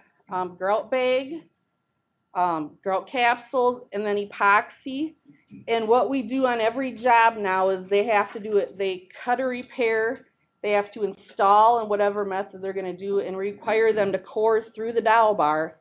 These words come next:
to demonstrate that their method actually got material in the holes.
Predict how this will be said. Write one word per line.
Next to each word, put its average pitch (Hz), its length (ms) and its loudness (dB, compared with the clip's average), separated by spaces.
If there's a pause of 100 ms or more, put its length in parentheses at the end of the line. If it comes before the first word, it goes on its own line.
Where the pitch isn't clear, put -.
(240)
to - 60 -16
demonstrate 214 800 0
that 180 120 -10
their 180 120 -4
method 180 480 -2
actually 170 380 -4
got 175 220 2
material 180 760 -4 (300)
in 208 200 0
the 185 80 2
holes. 180 460 0